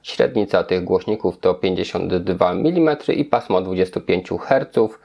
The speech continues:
do dwudziestu kiloherców, więc teoretycznie trochę basiku powinno też być, ale to wyjdzie w praktyce. Impedancja czterdzieści ohmów razy dwa. Mamy też ledy w siedmiu kolorach, wymiary czterysta dwadzieścia na siedemdziesiąt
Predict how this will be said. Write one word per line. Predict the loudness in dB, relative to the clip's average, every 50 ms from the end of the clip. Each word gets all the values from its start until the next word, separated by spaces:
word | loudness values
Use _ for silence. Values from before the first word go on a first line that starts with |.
| _ -2
do | 2 2 2 2
dwudziestu | 2 0 0 2 2 0 0 0 -2 -2 -2
kiloherców, | -2 -2 0 0 0 2 2 0 0 0 0 -2 0 0
więc | 0 -2 0
teoretycznie | 2 2 2 2 0 -2 -2 -2 -2 -2
trochę | 0 0 -2 0 0
basiku | 0 0 0 0 -4 -8 -8 -4
powinno | -2 -2 0 0 0 0
też | 2 2 2 2 2
być, | 2 0 0 0 -2
ale | -2 0 2 2 2 2
to | 2 0 2
wyjdzie | 0 0 0 0 -2
w | -2 -2 -2
praktyce. | 0 0 0 0 -2 -4 -2 -2 -4 -2 -2
Impedancja | -2 0 2 2 4 4 2 2 0 0 -2
czterdzieści | -2 -2 -2 -2 0 0 -4 -4 -2 0 0
ohmów | 2 0 0 -2 -2
razy | -2 -2 -2 -2 -4
dwa. | -6 -2 0 2 2 2 0 -2 -2
Mamy | 0 0 2 2 0 0
też | -2 -4 -2 0
ledy | 2 2 4 2 0 -4
w | -4 0
siedmiu | 0 0 2 0 -2 -4 -4
kolorach, | 0 0 2 4 4 4 2 2 2
wymiary | 0 0 2 2 2 2 0
czterysta | -2 -2 0 0 0 2 0 -2 0
dwadzieścia | 2 2 2 2 0 -2 0 0
na | 0 0
siedemdziesiąt | -2 -2 -2 -2 -2 -2 -2 -2 -2 0